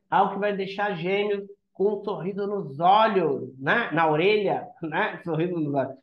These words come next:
sorriso na orelha, né? Realmente aí muito feliz, muito feliz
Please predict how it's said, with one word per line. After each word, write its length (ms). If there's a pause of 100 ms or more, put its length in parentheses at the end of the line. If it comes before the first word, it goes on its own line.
(100)
sorriso 340
na 140
orelha, 580 (220)
né? 420 (180)
Realmente 580
aí 160
muito 380
feliz, 380
muito 300
feliz 280